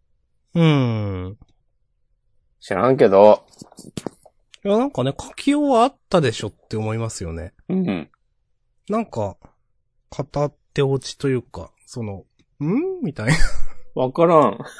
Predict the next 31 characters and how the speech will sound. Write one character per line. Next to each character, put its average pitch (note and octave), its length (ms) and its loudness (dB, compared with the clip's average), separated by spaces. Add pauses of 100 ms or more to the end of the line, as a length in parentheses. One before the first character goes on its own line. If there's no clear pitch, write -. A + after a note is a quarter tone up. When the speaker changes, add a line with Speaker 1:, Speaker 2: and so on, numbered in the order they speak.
(220)
Speaker 2:
<laughs> - 440 -20
な A#3+ 120 -2
ん E4+ 120 0
か - 160 2
ね。 G#2+ 280 0 (1800)
う C#3 100 -6
ん。 F#2 380 -6 (1800)
ほ F#3+ 80 0
ん G#3 40 0
と、 F#3+ 60 4
こ F3+ 100 4
の E3 60 2
な F3 80 0
ん - 20 -2
か E3 80 2
最 A3 220 6
後 E3 140 6
の、 G#2 300 4 (2000)
二 C#3 160 0
ペ D#3 220 8
ー C3 40 8
ジ A2 220 0 (160)
の C3+ 180 4
た D3 140 8
め D3 140 6
だ C#3 160 8
け D3+ 160 6
に A#2+ 120 4
な G2+ 140 2
ん F#2 80 -2
か、 F#2 300 4